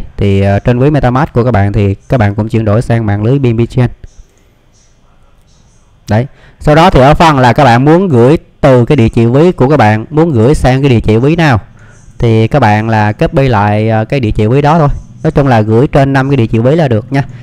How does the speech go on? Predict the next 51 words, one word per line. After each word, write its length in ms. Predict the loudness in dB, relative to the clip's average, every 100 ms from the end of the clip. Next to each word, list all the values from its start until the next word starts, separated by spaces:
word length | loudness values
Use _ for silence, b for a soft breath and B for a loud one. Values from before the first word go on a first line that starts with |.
| B B B -8
Thì 160 | -2 0
các 100 | 2
bạn 160 | 2 2
có 80 |
thể 120 | 2 4
là 160 | 2
sử 160 | 2 4
dụng 300 | 4 2 0
những 140 | 0
cái 100 | 0
địa 120 | 0
chỉ 140 | 2 2
ví 180 | 2 2
khác 260 | 0 0
của 120 | 0
bạn 200 | 0 0
bè 220 | 2 2 0
của 140 | 0
các 80 | 0
bạn, 220 | 0 2
hay 120 | 0
là 220 | 0 0
các 100 | 0
bạn 200 | 0 0
có 160 | 0 2
ví 160 | 2 2
phụ 280 | 2 4
gì 80 | 2
đó 160 | 2 -2 -4
thì, 200 | -2 0
ờ, 100 | 0
các 100 | 0
bạn 180 | -2 0
chuyển 220 | -2 0
sang 160 | -2 -2
cái 100 | 0
ví 120 | 0
phụ 280 | 0 0 2
để 100 | 0
các 60 |
bạn 160 | 0 -2
copy 340 | -4 0 0
lại 200 | 0 0
cái 100 | 0
địa 100 | -2
chỉ 140 | 0 0
ví 180 | 0
phụ 240 | 0 -2 -2
của 140 | -2
các 60 | 0
bạn. 200 | 0